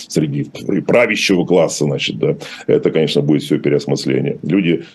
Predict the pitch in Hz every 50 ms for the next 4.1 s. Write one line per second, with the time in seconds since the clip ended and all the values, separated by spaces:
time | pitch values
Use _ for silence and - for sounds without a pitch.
0 | _ - 65 67 65 64 67 69 80 82 80 73 73 - - - 101 98 98 -
1 | - 90 85 78 71 67 62 - - - 78 82 78 73 76 76 73 73 67 65
2 | - - - 78 73 - - 69 71 - - 78 76 73 69 - 73 71 71 69
3 | 71 69 64 - - - 71 - - 80 - - - 65 - - 73 76 69 69
4 | 69